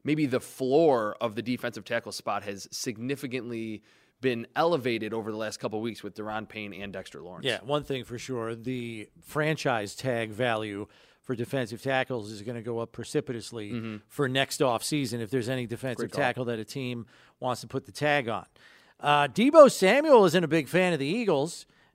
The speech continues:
Speaker 2: I don't know if anybody saw this, but Deebo Samuel claims, this is his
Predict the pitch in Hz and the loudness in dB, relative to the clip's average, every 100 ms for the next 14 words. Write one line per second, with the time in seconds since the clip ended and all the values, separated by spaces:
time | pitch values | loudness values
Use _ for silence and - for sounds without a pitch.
0 | _ 143 165 180 156 180 175 156 123 170 | _ 0 4 6 6 4 2 0 0 2
1 | 180 180 127 127 127 - 135 117 135 165 | 4 4 0 -2 -6 -2 0 0 -2 0
2 | 170 135 160 156 160 135 117 123 - _ | 0 0 -2 -4 -2 -2 -2 -4 -8 _
3 | _ _ _ _ _ _ - 196 247 208 | _ _ _ _ _ _ 2 4 6 6
4 | 156 190 190 - - 131 131 160 139 180 | 4 2 0 -4 -12 -8 -4 -2 0 0
5 | 143 | -2